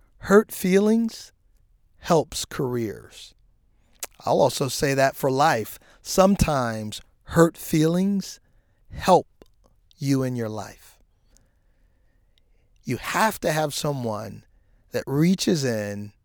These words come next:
and instead of coddling something that is not helping your life, something that may be hurting your life, something that may be hindering your life,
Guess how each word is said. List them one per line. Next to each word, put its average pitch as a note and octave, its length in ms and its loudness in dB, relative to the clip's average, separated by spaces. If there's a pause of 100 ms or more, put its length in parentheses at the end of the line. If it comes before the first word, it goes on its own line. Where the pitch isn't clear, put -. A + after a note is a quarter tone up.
(680)
and C3+ 360 0
instead C#3 420 -2
of B2+ 220 -8
coddling D3 800 4
something C3+ 720 -4 (480)
that C3+ 220 4
is A#2+ 180 -4
not B2 280 -4
helping B2+ 800 0
your A#2 240 -2
life, G#2+ 520 -8 (320)
something D3 460 -4
that B2 140 -2
may B2 180 -4
be A#2 180 -8
hurting C3+ 800 2
your A#2+ 200 -2
life, G2+ 540 -8 (340)
something D#3 500 -4
that B2 140 -4
may A#2+ 160 -6
be A2+ 220 -8
hindering A#2+ 800 0
your G#2 240 -6
life, G2 520 -8